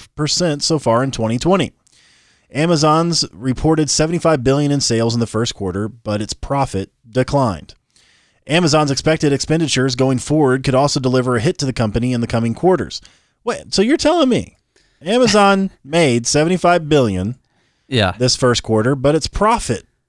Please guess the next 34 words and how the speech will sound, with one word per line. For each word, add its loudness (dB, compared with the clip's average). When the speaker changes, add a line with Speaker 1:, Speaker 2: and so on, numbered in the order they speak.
Speaker 1:
declined? -10
Speaker 2:
Well, 2
you 4
know, 4
it's 0
Speaker 1:
Is 0
that 4
Speaker 2:
also 4
Speaker 1:
because 4
they 2
hire, 2
they, 0
their -2
goal 4
is 0
to 2
hire 2
a 2
hundred 0
thousand 0
people? 0
Speaker 2:
What's 2
also 2
really 4
interesting 2
to 2
me 4
is 2
that 0
their 2
shares 2
soared 2
thirty-four 2
percent -2